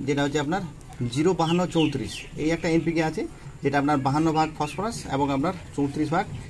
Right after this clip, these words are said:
এর মধ্যে রয়েছে potassium। তাহলে এইরকম ধরনের খাবার বা আমাদের যে red potash যেটা আছে, আমরা বাজার থেকে যেটা কিনে নিয়ে আসি, তাহলে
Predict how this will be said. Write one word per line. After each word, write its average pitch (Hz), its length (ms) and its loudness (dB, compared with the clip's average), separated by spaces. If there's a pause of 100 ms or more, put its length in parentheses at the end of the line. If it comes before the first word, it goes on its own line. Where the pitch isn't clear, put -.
(200)
এর 131 100 2
মধ্যে 139 200 4
রয়েছে 143 280 4
potassium। 147 380 0 (380)
তাহলে - 260 -4
এইরকম 185 260 4
ধরনের 190 260 0
খাবার 117 280 0 (460)
বা 139 200 8
আমাদের 156 300 6
যে 165 100 6
red 160 260 4
potash 156 260 0
যেটা 139 200 2
আছে, 156 280 -2 (160)
আমরা 131 220 0
বাজার 131 240 0
থেকে 139 140 0
যেটা 131 260 0 (280)
কিনে 135 160 6
নিয়ে 131 140 8
আসি, 135 180 -2
তাহলে 139 200 -2